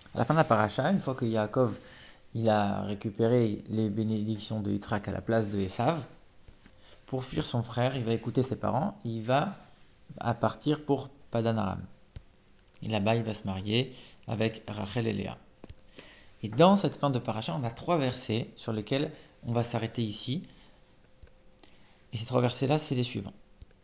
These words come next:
On nous dit que Esav a vu que Yitzhak a béni Yaakov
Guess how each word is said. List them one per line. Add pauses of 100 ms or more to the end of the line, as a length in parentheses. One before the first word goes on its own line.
(420)
On
nous
dit
que (140)
Esav
a
vu (360)
que
Yitzhak
a
béni
Yaakov